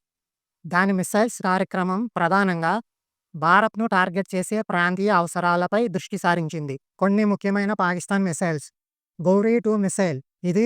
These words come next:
రెండు వేల మూడు వందల కిలోమీటర్ల రేంజ్ సింగిల్ వార్ హెడ్ కలిగి ఉంటుంది. ఇంకో మిసైల్ షాహీన్ టూ, ఇది రెండు వేల ఐదు వందల కిలోమీటర్ల రేంజ్ న్యూక్లియర్ క్యాపబుల్ కలిగిన మిసైల్.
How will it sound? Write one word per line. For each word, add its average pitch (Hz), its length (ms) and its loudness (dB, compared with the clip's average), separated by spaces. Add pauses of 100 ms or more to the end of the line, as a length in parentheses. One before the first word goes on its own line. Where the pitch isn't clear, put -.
రెండు 196 200 2
వేల 196 260 4
మూడు 190 220 0
వందల 185 320 -2
కిలోమీటర్ల 190 720 -2
రేంజ్ 190 320 0 (480)
సింగిల్ 214 360 2
వార్ 196 360 2
హెడ్ 185 180 -2
కలిగి 185 260 0
ఉంటుంది. 165 420 -2 (460)
ఇంకో 196 260 4
మిసైల్ 185 380 -2 (300)
షాహీన్ 196 520 0
టూ, 190 120 0 (500)
ఇది 208 220 2 (100)
రెండు 196 240 2
వేల 190 220 4
ఐదు 185 180 0
వందల 180 200 -4
కిలోమీటర్ల 185 680 -2
రేంజ్ 190 300 -2 (480)
న్యూక్లియర్ 214 640 2
క్యాపబుల్ 190 460 -2
కలిగిన 185 300 -2
మిసైల్. 165 400 -2